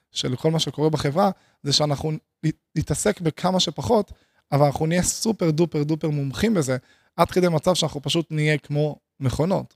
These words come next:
כמו רובוטים. אנחנו נגיע למצב שאנחנו עובדים כמו רובוט, ואנחנו עושים את הפעולה בצורה הכי מדויקת ומהירה שיש. אם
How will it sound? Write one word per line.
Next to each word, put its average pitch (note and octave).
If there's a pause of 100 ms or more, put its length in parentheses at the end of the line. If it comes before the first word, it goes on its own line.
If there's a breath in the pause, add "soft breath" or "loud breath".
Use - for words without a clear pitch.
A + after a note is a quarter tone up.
כמו C#3
רובוטים. C3+ (520)
אנחנו D#3
נגיע D3
למצב D#3
שאנחנו C#3
עובדים D3+
כמו D#3
רובוט, B2 (420)
ואנחנו C#3+
עושים F#3+
את F3+
הפעולה D3
בצורה D3+
הכי D#3
מדויקת D3+
ומהירה C#3
שיש. D3
אם D#3+